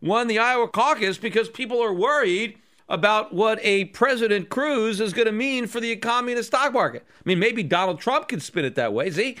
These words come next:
had you voted for me, the market wouldn't have gone down. You know, <laughs> maybe Bernie Sanders could say the same thing. You know, had Hillary Clinton not won six consecutive coin tosses, maybe he would have won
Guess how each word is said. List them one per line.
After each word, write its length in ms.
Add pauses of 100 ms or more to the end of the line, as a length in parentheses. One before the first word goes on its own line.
(160)
had 200
you 80
voted 340
for 160
me, 500 (180)
the 100
market 320
wouldn't 260
have 60
gone 260
down. 400 (580)
You 120
know, 60
<laughs> 40
maybe 340
Bernie 360
Sanders 480
could 160
say 160
the 100
same 280
thing. 220
You 60
know, 160 (220)
had 160
Hillary 340
Clinton 380
not 180
won 220
six 400
consecutive 600
coin 280
tosses, 580 (220)
maybe 320
he 180
would 160
have 140
won 340